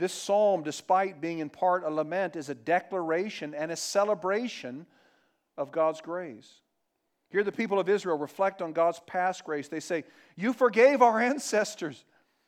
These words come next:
You covered their sins. You reconciled them to yourself. You turned away your hot anger. And because of that,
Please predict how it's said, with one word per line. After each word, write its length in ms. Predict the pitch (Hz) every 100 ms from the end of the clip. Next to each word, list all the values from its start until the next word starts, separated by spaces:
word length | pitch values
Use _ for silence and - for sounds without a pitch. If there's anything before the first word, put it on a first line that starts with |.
| _ -
You 140 | 240
covered 520 | - - 262 285 285
their 200 | 220 240
sins. 720 | 233 - 240 262 214 147 - _ _ _ _ _ _ _ _ _
You 220 | 160 269
reconciled 800 | 220 247 277 302 - 254 240 240
them 160 | 226 220
to 140 | 247
yourself. 640 | 220 214 - 214 202 135 - _ _ _
You 140 | 196
turned 440 | 214 - 240 294 269
away 340 | 247 226 240
your 200 | 220 220
hot 360 | 208 214 220 226
anger. 380 | 196 214 190 180
And 260 | 190 214 196
because 540 | 220 - 254 285 254
of 160 | 269 214
that, 500 | 233 240 170 -